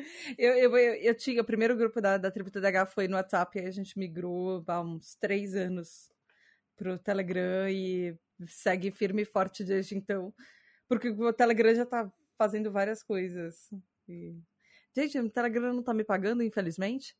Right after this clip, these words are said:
Podia, Telegram me patrocina. <laughs> Mas o Telegram tá implementando, é, sistemas de fórum, tipo, quase Discord. Então, ele já tá a vários passos na frente do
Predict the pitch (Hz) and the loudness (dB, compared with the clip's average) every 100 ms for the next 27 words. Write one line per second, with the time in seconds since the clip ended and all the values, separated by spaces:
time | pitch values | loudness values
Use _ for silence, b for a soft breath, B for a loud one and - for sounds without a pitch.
0 | _ _ 180 160 214 208 - 180 185 202 | _ _ -10 -4 -2 -2 -2 -4 0 2
1 | 208 220 - 208 - 277 285 359 302 349 | 2 2 2 2 6 6 10 10 8 4
2 | - 311 233 240 233 233 220 214 214 B | -4 -10 0 6 8 10 10 10 6 B
3 | B - 240 240 220 226 226 226 226 233 | B 0 4 4 4 2 2 0 0 0
4 | 233 220 226 233 208 214 208 190 180 _ | -2 0 -2 0 0 0 0 -2 -4 _
5 | - 175 165 170 214 202 208 196 196 185 | -6 -4 -2 -4 -8 -2 0 0 -2 -2
6 | 226 - 233 214 190 175 - _ - 185 | -4 2 6 6 4 -6 -12 _ -8 -8
7 | - 196 190 190 190 180 175 156 151 - | -6 -4 -2 0 0 -2 -2 -2 -4 -8
8 | _ _ - 180 175 175 208 214 - 214 | _ _ 0 0 0 -2 -4 -2 2 4
9 | 208 196 175 - 185 185 190 190 190 185 | 4 2 -6 -6 -4 -2 -2 0 0 2
10 | 185 226 - 185 - 185 180 - 185 185 | 0 -2 -4 -4 -6 -10 -8 -6 -6 -8
11 | - 180 175 175 165 | -10 -14 -10 -10 -10